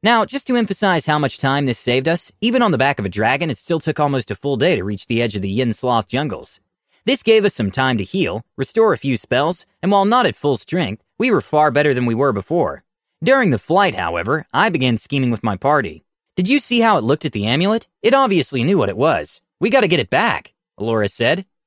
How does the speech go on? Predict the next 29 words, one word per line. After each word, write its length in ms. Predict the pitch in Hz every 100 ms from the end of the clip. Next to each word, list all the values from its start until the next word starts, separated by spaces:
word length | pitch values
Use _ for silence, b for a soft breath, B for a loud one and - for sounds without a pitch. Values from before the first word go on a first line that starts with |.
| _ _ _ -
"No 220 | 262 277
way. 600 | 151 127 156 143 95 - -
Even 240 | 254 294
with 140 | 262
us 140 | 220 214
being 200 | 202 190
a 40 |
little 220 | 160 170
healed 280 | 113 160 117
up, 160 | 147 127
there's 220 | 117 143
no 100 | 185
way 140 | 185
we 100 | 170
can 140 | 120 104
take 260 | - 196
it 60 | 95
at 80 | 87
a 60 |
fight. 460 | 80 - 151 82 - _ _ _
I 120 | 135
say 160 | 208 247
we 80 | 226
just 160 | 202
walk 240 | 170 190 196
away 180 | 196 208
and 80 |
continue 420 | 165 113 175 170 147
on," 300 | 202 82